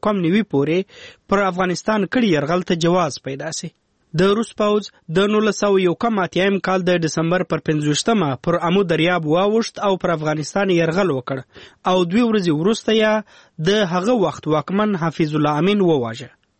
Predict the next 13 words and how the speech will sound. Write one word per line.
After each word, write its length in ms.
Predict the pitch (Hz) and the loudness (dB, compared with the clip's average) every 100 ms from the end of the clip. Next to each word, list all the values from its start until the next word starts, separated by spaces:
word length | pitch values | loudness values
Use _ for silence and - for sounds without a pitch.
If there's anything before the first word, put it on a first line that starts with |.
| - | -2
د 100 | 202 | 0
ورځپاڼې 380 | 220 - 220 220 | 0 0 -2 -2
په 40 | 214 | -2
لیکنه، 260 | 208 226 226 220 - - 185 | -2 -2 -2 -2 -8 -8 -2
حفیظ 260 | 175 190 | 0 2
الله 240 | 185 180 165 | 2 0 2
امین 180 | 214 214 190 | 2 2 0
هغه 160 | 214 165 | 0 0
واکمن 400 | 151 - 180 233 | 0 -2 -2 0
و 160 | 160 147 | 0 -2
چې 80 | - 175 | -2 0
د 100 | 165 | 0
مرستې 300 | 170 202 - | 0 0 0